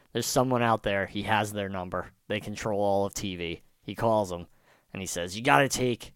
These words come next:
this shit off the T V or a bunch of people are gonna die, man. You gotta do it." And for some reason, uh, King T V, he's like, "Eh, all right, fine." Crazy man screaming in my ear. I can smell the Pall Malls through the phone.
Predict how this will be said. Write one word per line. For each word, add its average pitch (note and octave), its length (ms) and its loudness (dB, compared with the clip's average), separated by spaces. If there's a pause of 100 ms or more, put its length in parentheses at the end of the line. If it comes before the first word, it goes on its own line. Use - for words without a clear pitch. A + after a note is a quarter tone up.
this A2+ 220 -2
shit C3 220 4
off A#2+ 240 4
the G2+ 60 -14
T A#2+ 280 -2
V B2 380 2 (540)
or G2 120 2
a G2+ 60 2
bunch C3+ 300 6
of D3 80 0
people D#3+ 240 6
are D#3 80 10
gonna D#3+ 240 8
die, D#3+ 320 10
man. B2+ 400 2
You G#2+ 120 -4
gotta C#3+ 340 10
do C#3+ 240 10
it." B2+ 120 6 (340)
And A#2+ 140 2
for C3 80 0
some A3 200 8
reason, C#3+ 480 6
uh, A2+ 520 4 (140)
King E3+ 340 2
T D3 280 -2
V, C3+ 380 2 (220)
he's D3 220 2
like, C#3 260 6
"Eh, A3 180 4
all A3+ 40 4 (100)
right, F3+ 240 2 (200)
fine." B2+ 320 4 (480)
Crazy A#2 380 2
man A2+ 320 0 (160)
screaming A2+ 400 -4
in A2+ 100 -4
my G#2+ 140 -2
ear. G#2+ 220 -2 (340)
I A#2+ 120 6
can B2+ 200 -2
smell A2+ 500 4
the A2+ 120 4
Pall A2 320 8
Malls G#2 560 2
through A#2+ 420 0
the A2 100 0
phone. G2+ 360 0